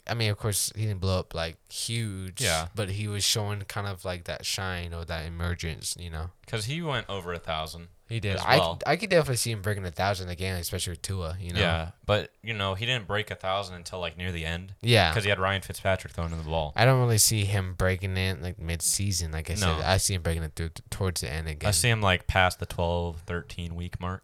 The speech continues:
Speaker 1: Yeah, me too.
Speaker 2: Around there.
Speaker 1: But he's still a really good wide receiver. But I don't really see him staying consistent within
Speaker 2: No?
Speaker 1: the top ten. I can see him, like, top fifteen, maybe.
Speaker 2: I don't know. It might be biased for me because I had him last season. But I, I see him in the top ten.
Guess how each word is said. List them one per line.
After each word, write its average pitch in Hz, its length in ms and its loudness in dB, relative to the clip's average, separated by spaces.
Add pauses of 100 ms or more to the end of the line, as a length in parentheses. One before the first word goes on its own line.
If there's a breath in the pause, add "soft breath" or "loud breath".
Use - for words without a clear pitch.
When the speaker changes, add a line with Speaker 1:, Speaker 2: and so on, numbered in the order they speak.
Speaker 1:
Yeah, 90 380 4
me 82 160 -4
too. 78 260 -2
Speaker 2:
Around 92 280 2
there. 95 200 -4 (220 soft breath)
Speaker 1:
But 117 160 4
he's 127 260 -2
still 214 160 -2
a - 40 -2
really 120 160 0
good 101 160 -4
wide 95 100 0
receiver. 98 440 -4
But 117 120 8
I 147 80 8
don't 208 160 2
really 175 180 0
see 123 300 -2
him 127 180 -4
staying 113 300 0
consistent 104 600 -2
within 104 260 -4
Speaker 2:
No? 98 100 2
Speaker 1:
the 143 80 2
top 92 260 0
ten. 98 360 -2 (600 loud breath)
I 123 80 10
can 123 100 4
see 127 200 6
him, 117 100 6
like, 107 220 4
top 92 240 2
fifteen, 98 480 0
maybe. 98 420 4 (340)
Speaker 2:
I 110 60 4
don't 98 120 4
know. 92 120 6
It 107 80 6
might 110 200 4
be 101 180 4
biased 92 520 6
for - 140 0
me 90 260 2
because 87 280 -4
I 80 80 -2
had 85 200 -4
him 92 120 -6
last 92 220 -6
season. 95 240 -6 (460 soft breath)
But 98 200 8
I, 123 220 10
I 123 60 6
see - 180 0
him 90 100 -4
in 85 60 -2
the 85 60 -6
top 80 240 -2
ten. 82 260 -8